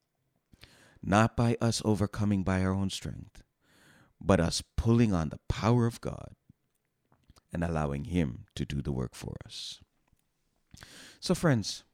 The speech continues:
before we pray, I want you to consider some things.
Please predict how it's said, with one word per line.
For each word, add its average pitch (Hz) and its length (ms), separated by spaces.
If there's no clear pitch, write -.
before 127 640
we 92 160
pray, 85 480
I 123 60
want 175 240
you 160 60
to 135 60
consider 143 420
some 92 220
things. - 500